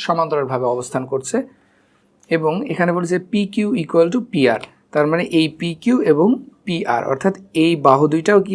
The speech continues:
আছে? সমান, তার মানে সমদ্বিবাহু এটা একটা ত্রিভুজ হচ্ছে। Then বলেছে পিআরকিউ কোণ equal to fifty degree, অর্থাৎ এখানে আর কোণ equal to fifty degree। তাহলে পিআরকিউ,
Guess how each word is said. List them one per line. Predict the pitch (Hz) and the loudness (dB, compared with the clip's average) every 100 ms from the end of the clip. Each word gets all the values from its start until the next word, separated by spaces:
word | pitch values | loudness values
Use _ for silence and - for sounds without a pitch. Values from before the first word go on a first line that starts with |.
| 180 | 4
আছে? | 135 113 - _ _ _ _ - | 2 -4 -10 _ _ _ _ -10
সমান, | - 185 151 107 - _ _ _ - | 0 2 4 2 -2 _ _ _ 0
তার | 151 156 | 0 2
মানে | 262 - - | -2 -2 2
সমদ্বিবাহু | 185 180 160 151 151 233 165 | 4 4 4 4 4 4 4
এটা | 202 370 175 | 2 0 -6
একটা | - 170 | -10 -4
ত্রিভুজ | 202 160 135 123 | 0 0 0 -4
হচ্ছে। | 117 - - _ _ - | -6 -12 -16 _ _ -12
Then | 147 185 220 208 | 4 6 8 6
বলেছে | 208 196 135 - - _ _ _ _ | 4 4 2 2 -4 _ _ _ _
পিআরকিউ | 214 208 - - 156 151 151 - 131 143 220 - _ - | 0 2 2 8 10 8 4 -2 2 2 0 -6 _ 2
কোণ | 151 147 - | 2 2 -2
equal | - 151 147 | -2 2 2
to | 220 175 | 0 -2
fifty | 143 - 117 | -4 -4 -4
degree, | 117 170 147 | -2 0 2
অর্থাৎ | 151 143 | 4 2
এখানে | 143 170 - 143 | 2 -2 0 2
আর | 131 135 | 2 0
কোণ | 143 135 | -4 -2
equal | 139 143 | -2 -2
to | 226 - - | -4 -8 -8
fifty | 160 135 120 | -8 -6 -6
degree। | 113 113 - - _ - | -6 -8 -14 -20 _ -2
তাহলে | 147 151 151 _ - | 2 2 0 _ -4
পিআরকিউ, | 185 190 220 285 - _ _ - 135 131 143 226 - 170 | -2 2 2 2 -2 _ _ 6 8 10 8 4 -2 2